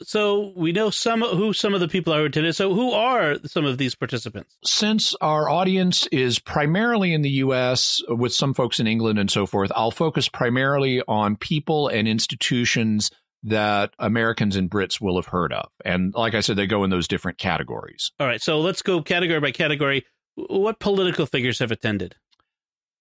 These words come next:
Speaker 2: Prince Charles of the U K, Prince Philip of the U K,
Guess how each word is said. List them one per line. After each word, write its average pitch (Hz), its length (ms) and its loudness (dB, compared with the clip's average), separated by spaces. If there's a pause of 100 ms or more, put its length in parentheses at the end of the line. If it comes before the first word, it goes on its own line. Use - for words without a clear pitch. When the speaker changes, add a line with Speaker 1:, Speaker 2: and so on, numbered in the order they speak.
(140)
Speaker 2:
Prince 175 300 2
Charles 165 580 2
of 110 100 0
the 110 100 0
U 98 160 2
K, 139 500 0 (360)
Prince 117 280 0
Philip 156 460 -2
of 123 160 -2
the 117 100 0
U 107 180 0
K, 165 540 0